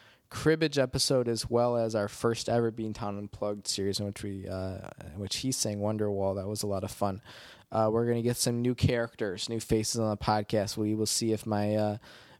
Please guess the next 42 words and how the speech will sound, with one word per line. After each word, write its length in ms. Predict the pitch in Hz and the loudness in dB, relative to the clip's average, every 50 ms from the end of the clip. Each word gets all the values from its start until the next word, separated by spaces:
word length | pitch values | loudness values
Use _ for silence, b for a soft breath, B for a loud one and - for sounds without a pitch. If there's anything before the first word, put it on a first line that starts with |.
| B | B
my 80 | 113 107 | -4 -2
brother 280 | 98 113 110 107 107 | 2 2 4 4 4
Walter 640 | 101 101 104 104 104 - - - - 110 98 92 110 - | 4 4 4 4 2 2 0 0 0 2 0 0 -2 -6
will 80 | - 131 | -10 -8
be 140 | 123 110 101 | -6 -2 0
making 340 | 104 104 101 - - 104 101 | 0 -2 -2 -2 -4 -4 -4
an 60 | 101 | -4
appearance. 520 | 95 - - - 110 107 107 104 - - | -4 -4 -2 0 0 0 0 -2 -4 -4
We'll 100 | - 104 | -2 -2
see 180 | - - 120 117 | 0 0 0 0
if 100 | 110 - | 0 0
my 140 | 117 113 113 | -2 -2 -2
sister 580 | - - - 170 156 147 - - - 135 123 | 0 0 2 2 2 2 0 0 2 2 2
will 120 | 120 117 110 | 2 2 0
be 120 | 117 113 | 0 -2
making 320 | 110 110 110 107 - 117 | 0 0 0 0 0 -2
an 60 | 113 110 | -2 -2
appearance. 580 | 104 - 117 117 117 117 113 - - - - B B B B B B B B | -2 -2 0 0 0 0 0 -2 -2 -4 -4 B B B B B B B B
Uh, 220 | - 101 110 113 113 | 0 0 2 2 0
Jane, 680 | 117 - 120 123 127 127 127 127 123 117 110 107 110 | 0 0 2 2 4 4 2 2 2 0 0 -2 -2
my 140 | 113 110 110 | -2 0 0
mom, 380 | 113 113 113 113 110 110 110 113 | 2 2 4 4 4 2 2 0
has 260 | 117 117 113 107 - | 0 0 0 0 0
been 400 | - 117 113 110 110 110 107 - | 0 0 0 2 0 -2 -4 -4
discussed 640 | - 117 107 - - - 113 107 107 - - - - _ _ - | -2 0 0 2 2 4 4 4 2 0 -2 -4 -6 _ _ 2
often, 540 | 110 110 117 - - 123 113 104 92 - - _ _ _ - | 4 4 2 2 0 -2 0 0 -2 -6 -10 _ _ _ -4
early 280 | 113 117 120 120 120 | -2 0 0 0 0
and 100 | 117 117 | 0 2
often 260 | 110 107 104 - 113 | 2 2 0 0 0
on 120 | 113 107 107 | -2 0 0
this 100 | 107 - | -2 -2
podcast. 580 | - - 110 110 110 107 - 110 110 107 - | 0 2 2 2 2 0 0 0 0 0 0
She's, 320 | - - 120 120 113 113 117 | 0 0 0 -2 -2 0 2
uh, 180 | 113 110 107 - B B B B B B B B B B | 2 2 2 -2 B B B B B B B B B B
we've 120 | 120 120 113 | -2 2 2
had 180 | 143 135 135 | 4 2 2
an 100 | 135 131 | 2 2
off 260 | 127 127 127 127 - 139 | 4 4 4 2 0 0
and 100 | 127 123 | 0 2
on 180 | 113 117 117 | 2 2 2
again 300 | 117 113 110 113 107 107 | 2 2 2 2 2 2
thing 340 | 104 - 110 104 98 98 107 | 0 0 0 0 0 -2 -6